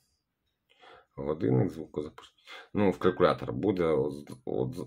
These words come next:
от, от придумаємо, що ми із Росії і рахувати не вміємо. Опа, включили. І калькулятор що? Не включився, да? І таке буває. Опа,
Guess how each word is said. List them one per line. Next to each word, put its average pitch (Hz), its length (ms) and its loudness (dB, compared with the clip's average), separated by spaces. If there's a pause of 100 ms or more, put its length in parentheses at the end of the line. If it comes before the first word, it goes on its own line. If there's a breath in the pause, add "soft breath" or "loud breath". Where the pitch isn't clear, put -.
от, 78 340 0
от - 420 -2
придумаємо, 104 680 6
що - 260 -2
ми 92 180 2 (140)
із 95 140 0
Росії 104 600 2
і 80 60 2
рахувати 107 440 2
не 85 180 0
вміємо. 80 380 -2
Опа, - 380 4
включили. 82 640 2 (360 loud breath)
І 90 80 -2
калькулятор 104 560 6
що? 127 400 6
Не 117 220 4
включився, 78 680 0
да? 104 220 -2 (320 loud breath)
І 78 100 -6
таке 90 300 4
буває. 92 400 6
Опа, 73 560 2